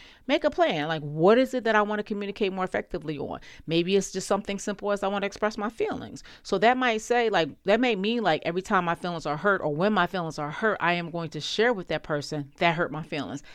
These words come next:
That may seem like a small thing to somebody else, but that is really a mature, big thing to do, to be able to say to someone, "Hey, when you said that, that hurt my feelings." And then having that open dialogue.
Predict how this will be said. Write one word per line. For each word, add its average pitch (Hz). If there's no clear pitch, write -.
That 403
may 453
seem 392
like 277
a 185
small 220
thing 214
to 180
somebody 180
else, 196
but 202
that 523
is 226
really 240
a 165
mature, 240
big 196
thing 202
to -
do, 156
to 220
be 214
able 202
to 180
say 247
to 196
someone, 151
"Hey, 165
when 151
you 220
said 175
that, 147
that 147
hurt 151
my 135
feelings." -
And 190
then 185
having 202
that 180
open 160
dialogue. 160